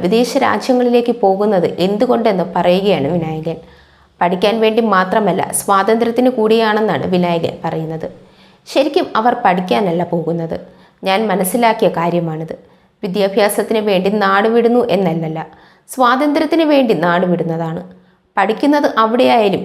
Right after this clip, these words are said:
ഇവിടെയായാലും നടക്കും. കൊച്ചിയിലെ തോപ്പുംപടി പാലത്തിലൂടെ രാത്രിയിൽ നടക്കാൻ സ്ത്രീകൾക്ക് പറ്റൂ?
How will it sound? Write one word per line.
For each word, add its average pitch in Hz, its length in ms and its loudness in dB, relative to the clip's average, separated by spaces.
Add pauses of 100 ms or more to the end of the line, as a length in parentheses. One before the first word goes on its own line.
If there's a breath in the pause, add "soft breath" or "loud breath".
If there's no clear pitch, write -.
ഇവിടെയായാലും 190 560 2 (100)
നടക്കും. 156 360 -6 (580 soft breath)
കൊച്ചിയിലെ 214 460 -2 (100)
തോപ്പുംപടി 220 440 2 (100)
പാലത്തിലൂടെ 202 580 2 (100)
രാത്രിയിൽ 208 480 0
നടക്കാൻ 202 400 -2
സ്ത്രീകൾക്ക് 202 580 0
പറ്റൂ? - 260 -4